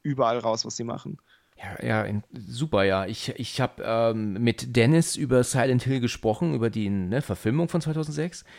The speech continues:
Speaker 2: und hab dann auch gesagt zu ihm, wie genial der Soundtrack ist. Der wurde ja so perfekt aus den Spielen übernommen,
Speaker 1: Ja.
Speaker 2: ne, dass ich mir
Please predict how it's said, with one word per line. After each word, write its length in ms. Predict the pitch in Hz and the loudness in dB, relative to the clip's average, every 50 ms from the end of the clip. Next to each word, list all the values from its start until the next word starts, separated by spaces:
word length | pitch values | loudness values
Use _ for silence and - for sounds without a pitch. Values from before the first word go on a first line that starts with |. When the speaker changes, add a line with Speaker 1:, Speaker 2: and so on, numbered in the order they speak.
| - - - - - _ | -20 -20 -20 -20 -10 _
Speaker 2:
und 260 | - 120 123 117 131 | 2 4 4 4 2
hab 100 | 143 - | 0 0
dann 140 | - 143 120 | 0 0 0
auch 280 | - 76 117 151 - - | 2 0 0 0 -2 -4
gesagt 520 | 131 113 120 113 110 143 175 175 - - | -4 0 2 2 4 4 2 0 -2 -6
zu 120 | - 127 | -8 -8
ihm, 380 | 113 - 120 127 135 147 156 156 - - - - - - | -6 -4 -2 0 2 2 2 0 -2 -6 -16 -20 -14 -12
wie 260 | 110 110 123 135 127 | -6 -2 0 0 2
genial 520 | 131 135 127 131 123 127 117 123 156 180 | 4 4 4 6 6 4 4 4 4 2
der 100 | 175 170 | 2 2
Soundtrack 520 | 160 - 139 135 151 160 - - 110 - - | 0 0 0 0 0 0 0 -2 -4 -4 -4
ist. 400 | 80 85 82 - - - - - _ | -6 -6 -6 -8 -10 -12 -14 -16 _
Der 200 | 131 123 139 120 | 2 4 4 8
wurde 180 | 135 160 156 147 | 8 8 8 8
ja 140 | 147 143 135 | 8 8 8
so 140 | 156 196 | 6 4
perfekt 600 | - - 156 120 - - - - 190 - - - | 2 2 0 0 -2 -4 -2 -2 -2 -2 -2 -4
aus 280 | - 101 127 123 - - | -2 0 0 0 0 0
den 500 | - 127 120 120 117 113 110 101 90 87 | 0 0 0 0 0 -4 -4 -6 -8 -8
Spielen 440 | - - - - 202 240 240 180 143 | -8 -8 -2 4 6 6 8 8 6
übernommen, 640 | 131 127 123 123 160 175 131 104 98 123 180 - - _ _ _ - - - - - - - _ - 139 | 6 6 6 6 8 6 6 6 4 2 0 -2 -4 _ _ _ -20 -20 -20 -20 -20 -20 -20 _ -8 0
Speaker 1:
Ja. 120 | 143 151 156 | 4 6 6
Speaker 2:
ne, 60 | 147 | 6
dass 140 | 165 160 160 | 6 4 4
ich 100 | 160 151 | 4 4
mir 140 | 170 151 | 4 4